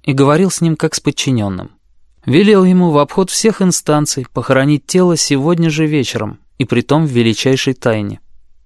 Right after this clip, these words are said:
И сказал: «Я переговорю с алькальдом после». Он знал, что Херемия де Сент-Амур вёл жизнь простую и аскетическую, и что своим искусством зарабатывал гораздо больше,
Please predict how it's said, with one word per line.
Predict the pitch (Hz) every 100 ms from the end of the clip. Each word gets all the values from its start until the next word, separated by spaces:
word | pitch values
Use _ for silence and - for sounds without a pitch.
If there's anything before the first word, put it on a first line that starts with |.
| _
И | 139
сказал: | - 156 135 104 98 - - _ - -
«Я | 123 143 139 123 -
переговорю | - 147 147 147 143 139 135
с | -
алькальдом | 139 - 143 127 120 123
после». | - 135 - - - _ _ _ _ _ _ _ _ _
Он | 135 139
знал, | 135 143
что | 113 - -
Херемия | 135 135 147 143
де | 127
Сент-Амур | - 131 120 127 165 151 117
вёл | 156 143
жизнь | 147 139 127
простую | 135 135 - 175 160
и |
аскетическую, | 156 - 165 165 165 - - 107 - - - - -
и | -
что | -
своим | 160 175 180 180
искусством | - 202 - 120 107
зарабатывал | 120 143 151 156 135 127
гораздо | 127 131 180 170 175
больше, | 170 170 123 - -